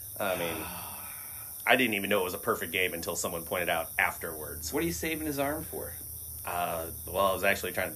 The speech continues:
Speaker 1: to use other people to get their arms good, too.
Speaker 2: I mean, didn't you think that throwing a perfect game would have been special to this kid? Or do you
Speaker 1: Uh,
Speaker 2: think that this is something that happens all the time?
Speaker 1: I'm not saying it happens all the time, but I don't think it really, like, would have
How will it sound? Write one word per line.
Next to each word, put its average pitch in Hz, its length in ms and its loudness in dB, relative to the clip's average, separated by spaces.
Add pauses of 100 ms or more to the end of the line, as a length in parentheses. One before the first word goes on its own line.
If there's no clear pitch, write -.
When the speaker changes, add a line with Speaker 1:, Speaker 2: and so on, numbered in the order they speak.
(120)
Speaker 1:
to 92 60 -10
use 90 300 -4
other 87 180 -2
people 82 480 -6
to 82 140 -8 (100)
get 95 200 -2
their 95 220 2
arms 80 400 -6 (280)
good, 80 260 -8
too. 87 260 0 (360)
Speaker 2:
I 123 60 2
mean, 110 340 2 (360)
didn't 113 200 0
you 98 80 4
think 120 280 -4
that 95 160 0 (440)
throwing 95 240 -2
a - 20 -4
perfect 95 340 -4
game 95 160 -2
would 104 120 -2
have 95 60 0
been 85 100 -8
special 98 460 -4
to - 100 -2
this 110 240 -2
kid? 127 280 -2 (1040)
Or 110 120 8
do 113 80 10
you 113 60 10
Speaker 1:
Uh, 113 100 8
Speaker 2:
think 101 160 4
that 92 120 0
this 98 220 -4
is 90 80 -4
something - 240 0
that 87 120 -4
happens 85 580 0 (120)
all 95 220 2
the 82 80 -6
time? 80 380 -4 (360)
Speaker 1:
I'm - 60 -2
not 135 140 6
saying 127 140 8
it 117 60 4
happens 117 280 8
all 107 80 10
the 104 100 0
time, 98 300 6
but 95 80 4
I 98 80 8
don't 104 180 4
think 101 140 4
it 95 100 0
really, 98 320 2
like, 87 300 2 (320)
would 101 220 2
have 92 300 -2